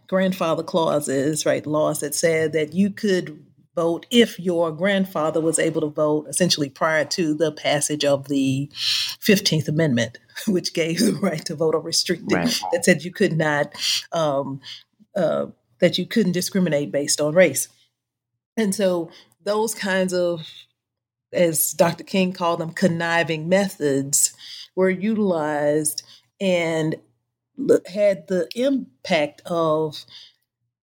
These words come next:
Speaker 1: not allowing Blacks to register in large scale, particularly in the South. For example, in March of nineteen sixty-five in Mississippi, only six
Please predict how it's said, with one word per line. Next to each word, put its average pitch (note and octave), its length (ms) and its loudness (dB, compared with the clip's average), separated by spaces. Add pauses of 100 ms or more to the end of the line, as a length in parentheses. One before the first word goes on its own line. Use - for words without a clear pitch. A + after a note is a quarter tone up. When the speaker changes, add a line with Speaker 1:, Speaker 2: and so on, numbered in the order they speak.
(140)
Speaker 1:
not A#3+ 320 0
allowing G#3 600 2
Blacks F#3 380 0
to F#3 80 -2
register F3 560 4
in F3 220 0
large E3 260 2
scale, D3+ 360 2
particularly F3 420 0
in D#3 80 -4
the D#3 60 -12
South. - 480 0
For F#3 120 0
example, E3+ 600 2
in D#3+ 560 2 (500)
March G3 380 0
of F3 120 2
nineteen F3+ 480 0
sixty-five F3+ 640 0
in E3+ 140 2
Mississippi, F#3 640 0
only F#3 320 0
six - 640 0